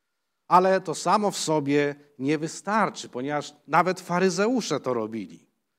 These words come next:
Dodatkowo trzeba opamiętać się ze swojej sprawiedliwości. Whitfield mówi, że moralna wyższość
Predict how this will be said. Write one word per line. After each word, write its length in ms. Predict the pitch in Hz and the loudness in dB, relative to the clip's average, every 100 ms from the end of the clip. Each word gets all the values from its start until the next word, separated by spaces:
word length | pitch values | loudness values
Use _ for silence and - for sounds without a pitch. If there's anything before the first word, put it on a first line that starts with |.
| _ _ _ - | _ _ _ -4
Dodatkowo 800 | 175 165 151 - 233 254 160 123 | 0 2 0 0 4 6 4 0
trzeba 440 | - 143 143 143 | -2 -2 0 2
opamiętać 800 | 170 151 147 147 180 175 165 156 | 0 2 2 4 0 0 -4 -4
się 340 | - 147 139 131 _ _ | -6 -4 -6 -10 _ _
ze 180 | - 110 | -16 -12
swojej 640 | - 139 139 135 127 120 | -8 -2 0 0 -2 -4
sprawiedliwości. 1200 | - - 135 143 147 143 151 156 143 - - 98 _ _ _ _ _ _ _ _ _ _ - | -14 -14 -10 -8 -8 -10 -10 -10 -12 -14 -20 -20 _ _ _ _ _ _ _ _ _ _ 2
Whitfield 480 | 214 240 202 190 165 | 2 2 -2 -4 0
mówi, 300 | 190 180 170 | 2 2 0
że 180 | 147 160 | 2 2
moralna 640 | 160 165 196 233 226 220 | 4 6 4 4 0 -2
wyższość 840 | 196 180 - - 98 - - - | -2 -6 -8 -16 -18 -20 -20 -20